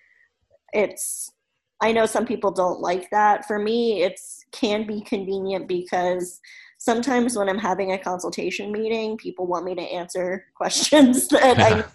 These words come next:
Speaker 1: time to look up and answer or, or just process. And so, um, the email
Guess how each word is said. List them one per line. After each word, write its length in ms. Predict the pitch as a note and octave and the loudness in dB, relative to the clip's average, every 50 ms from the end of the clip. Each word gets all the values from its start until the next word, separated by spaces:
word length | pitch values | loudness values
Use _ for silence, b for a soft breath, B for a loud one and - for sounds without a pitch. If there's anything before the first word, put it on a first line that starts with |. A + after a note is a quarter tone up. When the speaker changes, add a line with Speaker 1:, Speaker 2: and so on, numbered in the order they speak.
| _ _ - | _ _ 0
Speaker 1:
time 280 | G3 F3+ E3+ G3+ G3+ G3 | 0 0 0 -2 -2 -2
to 260 | G#3 G3+ F3+ G3 - B B B B B F4+ E4 - | 0 0 0 0 0 B B B B B -10 -6 0
look 260 | B3 - C#4+ - - | 4 4 4 6 6
up 220 | F#3 F#3+ G#3 - | 4 4 4 4
and 100 | A3+ A3 | 2 0
answer 460 | A3+ A3+ A#3 A#3 C4 A3+ A#3 A3+ A#3 - | 0 0 2 2 4 4 6 4 4 4
or, 340 | - G3 F#3 F#3 F#3 - - _ | 6 6 6 6 4 2 -4 _
or 160 | - G#3+ G#3+ F3+ | 0 2 2 2
just 280 | F3+ G#3+ - - - | 0 -2 -6 -6 -4
process. 680 | - - E3+ A#2 - - - F#3+ G3+ G#3+ C4+ C4 - - - - - _ _ - | 0 2 2 2 2 0 0 0 0 0 0 -2 -4 -8 -10 -10 -12 _ _ -2
And 380 | G#3 G3 F3+ F3+ F#3 F#3 F#3 B B B B B B _ | 0 0 0 0 -2 -6 -8 B B B B B B _
so, 640 | - - G#3+ F#3+ F#3+ F#3+ F#3+ F#3+ F#3 F3+ F3+ - - | 0 4 6 8 8 8 8 8 8 6 4 4 2
um, 340 | F#3+ G3 F3+ F3 E3 E3+ F#3 | 0 0 0 0 -2 -4 -4
the 140 | F#3+ F3+ E2 - G#3+ B3+ | -4 -4 -4 -2 0 0
email 680 | A3 - G#3+ G#3 F#3+ E3 E3+ F3+ F#3 F3+ F3 F#3 F#3 - | 0 0 0 0 2 2 2 4 2 2 2 0 -4 -6